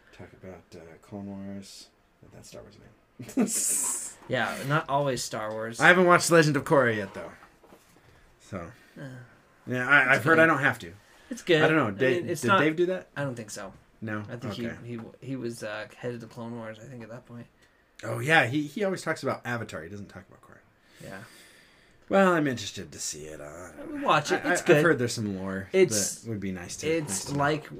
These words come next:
Speaker 2: kinda how we talked about today.
Speaker 1: Mm-hmm.
Speaker 2: There's a lot of perspective.
Speaker 1: Mm.
Speaker 2: There's characters that the whole season they're bad, and then the next season they're not bad. You, you see their perspective of what they're
Speaker 1: Ooh.
Speaker 2: doing. You're like,
Speaker 1: Like Mayfeld.
Speaker 2: "Oh, it makes sense as to why they're doing that."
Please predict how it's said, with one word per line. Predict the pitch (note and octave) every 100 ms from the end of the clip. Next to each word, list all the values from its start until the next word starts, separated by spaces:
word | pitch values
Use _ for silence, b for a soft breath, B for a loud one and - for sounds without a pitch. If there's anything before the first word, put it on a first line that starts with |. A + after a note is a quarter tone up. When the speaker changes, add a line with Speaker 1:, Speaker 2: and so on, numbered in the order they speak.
| - A#2
Speaker 2:
kinda | D3
how | C#3+ C3+
we |
talked | C3 C3+ C3
about | B2
today. | B2+ B2 B2+ D3+ - G#2
Speaker 1:
Mm-hmm. | G#2+ A2
Speaker 2:
There's | C3+ C3+
a |
lot | C3 B2+
of | C3
perspective. | C3+ - C#3 C#3 - C#3+ _ _ _ - - A2+
Speaker 1:
Mm. | D3+ - -
Speaker 2:
There's | C#3 A#2+
characters | - D3 C#3 C3 D3 C3 B2+ -
that | A#2 A2 - _ _ - - _ _ _ _ _ _
the | B2
whole | A#2 C3 B2+
season | - C#3 C3 B2+
they're | A#2
bad, | A2+ A2+ A#2 C3+ -
and | C3
then | B2
the | A#2+
next | A#2+ A#2+ -
season | B2+ B2+ C#3+ D3 - _ _ _ _ -
they're | A2+ G#2 A2 A#2 - - -
not | B2 A#2+ G#2+ A2+
bad. | A#2+ A#2 G2 F2+ -
You, | B2
you | A#2 B2
see | - C3+
their | B2+
perspective | A#2+ B2 - C3 C3+ C#3
of | B2
what | B2+ A#2
they're | E3
Speaker 1:
Ooh. | A#2
Speaker 2:
doing. | A2 B2+ C#3+ F3+ F#3+ B B B
You're | D#3
like, | C#3+ -
Speaker 1:
Like | -
Mayfeld. | A#2+ - G3+
Speaker 2:
"Oh, | A3 B2
it | A#2+ -
makes | C#3 C#3
sense | - F3+ D3+ D3
as |
to | D3
why | B2 B2 B2
they're | B2
doing | A#2+ C#3 A#2+
that." | A2+ E2+ -